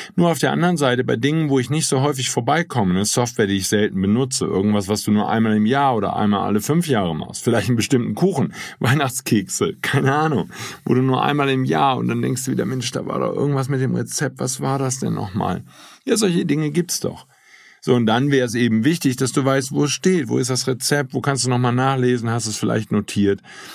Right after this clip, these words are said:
sowas in der Art. So, halber Schritt zurück. Auch das könnte ja eine Definition von Erfolg sein.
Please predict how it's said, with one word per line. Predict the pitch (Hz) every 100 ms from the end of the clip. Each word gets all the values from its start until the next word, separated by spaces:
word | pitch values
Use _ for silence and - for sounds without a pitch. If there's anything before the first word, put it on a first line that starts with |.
| - - _
sowas | 98 101 92 85
in | 78
der | 71 67
Art. | - - - _ _ _ - -
So, | - 113 -
halber | 127 151
Schritt | 143 139 131
zurück. | 131 139 147 - _
Auch | - 113 107
das | 131 131 -
könnte | - 135 131
ja | 123 117
eine | 113
Definition | 113 110 110 101 - 113 107
von | 113 104
Erfolg | 98 - 95 85
sein. | - 139 117 71 -